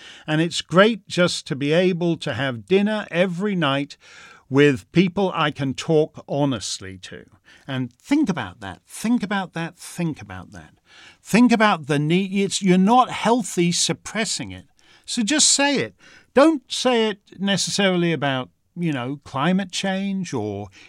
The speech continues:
Islam or, uh, you know, the ho-, whatever you think is the hot button issue. But just make it clear who,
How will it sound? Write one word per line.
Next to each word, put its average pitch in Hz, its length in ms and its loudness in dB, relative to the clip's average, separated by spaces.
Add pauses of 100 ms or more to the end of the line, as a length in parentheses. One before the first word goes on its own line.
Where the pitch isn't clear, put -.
Islam 180 920 0 (340)
or, 110 720 -4
uh, 113 360 -8 (360)
you 165 180 -2
know, 123 220 0
the 123 120 -4
ho-, - 340 -12
whatever 160 420 0
you 143 260 -2
think 143 280 -4
is 123 120 -8
the 135 140 -6
hot 170 240 -4 (120)
button 170 340 0
issue. 98 420 -16 (420)
But 143 100 -8
just 262 360 2
make 226 340 2
it 220 180 -8
clear 180 600 -2
who, 196 200 -2